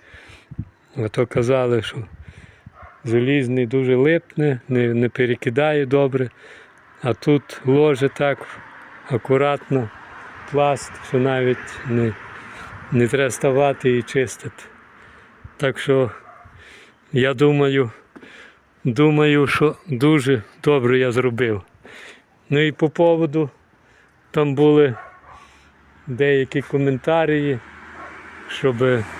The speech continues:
продати, замінити нас більш сильніший. Але я так подумав, ми не такі великі фермери,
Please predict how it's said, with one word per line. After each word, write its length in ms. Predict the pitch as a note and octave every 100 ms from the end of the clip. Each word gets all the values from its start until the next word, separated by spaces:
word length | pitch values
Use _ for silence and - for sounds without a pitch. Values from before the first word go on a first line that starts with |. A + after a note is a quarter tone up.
| - -
продати, 720 | B2+ A#2+ D#3 E3 - D3+ C3+
замінити 680 | B2+ C3 C3+ C#3 C3 - A#2+
нас 360 | A#2+ A2 - - - - - - -
більш 380 | - C3+ C3 -
сильніший. 760 | - B2+ B2+ D3+ E3 - D3+ B2 - - - - - - - - -
Але 260 | B2+ C3
я 160 | C#3+ D3
так 220 | C#3 C#3 - - _
подумав, 640 | C#3+ C3 D#3 D3+ D3 C3+
ми 180 | C#3 D3+
не 140 | D3+
такі 280 | C#3+ C#3+ D#3
великі 440 | D3 D3+ D3 - D3
фермери, 640 | - F3 D#3 C#3+ B2